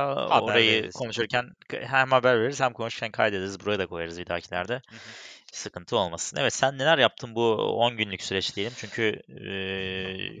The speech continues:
Speaker 2: Clubhouse saymazsak yayını bir on gün oldu herhalde en son konuşalı.
Speaker 1: Evet, doğru.
Speaker 2: Piyasada altmış bin, e, dolar civarlarında geziniyor.
Speaker 1: Hı hı.
Speaker 2: E, bizim de tahminimiz altmış bin üzerine çıkmasıydı sanırım.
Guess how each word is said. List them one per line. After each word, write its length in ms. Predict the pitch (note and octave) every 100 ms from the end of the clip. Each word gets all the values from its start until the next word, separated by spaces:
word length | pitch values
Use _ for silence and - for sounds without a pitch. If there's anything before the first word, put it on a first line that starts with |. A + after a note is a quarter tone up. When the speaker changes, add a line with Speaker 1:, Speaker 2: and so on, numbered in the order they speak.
| -
Speaker 2:
Clubhouse 380 | G#2+ G2+ G2 -
saymazsak 560 | G#2+ G2 G2 - F2+
yayını 160 | F#2 G2
bir 40 | A#2+
on 180 | G#2 G#2+
gün 100 | G#2
oldu 240 | G2 G#2+
herhalde 300 | G#2 F2+ F#2
en 60 | F2+
son 160 | F#2+
konuşalı. 480 | F2+ F#2 F2+ G#2+ D#3+ A2
Speaker 1:
Evet, 260 | A2+ G2 -
doğru. 220 | G#2 G2
Speaker 2:
Piyasada 400 | F#2+ A2+ - G#2+
altmış 380 | A2 G#2+ - -
bin, 260 | G#2+ G2 F2+ _
e, 200 | F2+ G2
dolar 260 | F#2 F#2+ F#2+
civarlarında 520 | F2+ F#2 F#2 F#2 F#2
geziniyor. 560 | F#2+ F#2+ F2+ G2+ F#2 F2
Speaker 1:
Hı 400 | F#2 G2 F2+ F2
hı. 60 | F2+
Speaker 2:
E, 80 |
bizim 200 | F#2 F#2+
de 40 | F#2+
tahminimiz 520 | G#2 G2 F#2+ F#2+ F#2+
altmış 320 | F#2+ _ -
bin 80 | G2+
üzerine 300 | F#2 F#2+ G2
çıkmasıydı 540 | - - F#2+ - F2+
sanırım. 380 | - F#2+ F2 F2